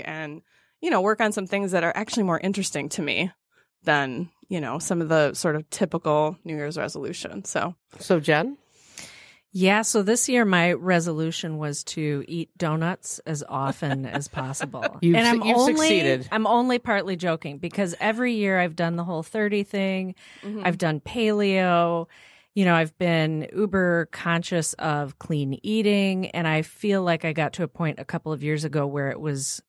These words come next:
Speaker 3: doing the opposite for me and
Speaker 2: Mm-hmm.
Speaker 3: wearing me down quite a bit.
Speaker 1: Mm-hmm.
Speaker 3: And I had all of this just negative stuff that I had to sort through. And so what I tried to do instead of just binging and being crazy all November and December,
Speaker 1: Mm-hmm.
Speaker 3: I tried to embrace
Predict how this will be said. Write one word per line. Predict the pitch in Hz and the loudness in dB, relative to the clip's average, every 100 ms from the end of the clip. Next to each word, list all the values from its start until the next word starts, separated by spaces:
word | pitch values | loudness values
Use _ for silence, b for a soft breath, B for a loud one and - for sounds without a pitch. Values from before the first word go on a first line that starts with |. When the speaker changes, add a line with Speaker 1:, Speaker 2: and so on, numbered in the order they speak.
| - 156 | -20 -4
Speaker 3:
doing | 170 165 156 | 0 2 2
the | 147 117 | 2 0
opposite | 143 - 190 220 | -2 -2 -2 -2
for | - 220 220 | -2 -2 -2
me | 233 262 - | -2 -4 -4
and | 180 | 0
Speaker 2:
Mm-hmm. | 170 | 2
Speaker 3:
wearing | 160 160 156 | 4 2 2
me | 151 | -2
down | 143 135 151 | -2 -2 -4
quite | 160 196 196 | -4 -4 -2
a | |
bit. | 208 214 - B 220 | -2 -2 -4 B -14
Speaker 1:
Mm-hmm. | 185 175 B B - | -14 -14 B B 2
Speaker 3:
And | 190 | 4
I | 175 | 6
had | 180 180 180 170 | 4 4 4 4
all | 165 196 196 196 | 2 2 4 4
of | 180 | 2
this | 165 160 - | 0 -2 -2
just | - 175 - | -4 -4 0
negative | 170 165 156 151 | 2 2 2 -2
stuff | - 160 151 | -2 -2 -2
that | 156 | -4
I | 143 | -4
had | 147 139 | -4 -6
to | 143 | -8
sort | - 151 131 | -6 -6 -6
through. | - 151 | -4 -4
And | 139 | -4
so | 147 175 156 156 - _ _ | -2 0 0 -2 -8 _ _
what | 202 190 | -2 0
I | |
tried | 175 - 254 | 0 0 0
to | 233 | 0
do | 202 185 | 0 0
instead | 170 - 175 | -2 -2 0
of | 160 | 0
just | 156 160 160 | -4 -6 -2
binging | 160 160 156 147 | 0 0 -2 -2
and | 139 | -2
being | 147 139 | -4 -4
crazy | - 196 175 160 | -4 -2 0 0
all | 143 143 135 131 135 160 | 0 0 0 -2 -6 -6
November | 180 165 151 147 147 | 0 2 2 0 0
and | 139 127 | 0 -2
December, | 135 202 185 156 123 120 - B | -2 2 2 0 -4 -6 -12 B
Speaker 1:
Mm-hmm. | 190 170 175 | -10 -10 -4
Speaker 3:
I | 180 | -2
tried | 175 - 185 180 180 | 0 0 2 0 -2
to | - 175 165 160 - | -2 0 0 -2 -2
embrace | 170 151 165 151 147 151 - | -6 -4 -2 0 0 -2 -4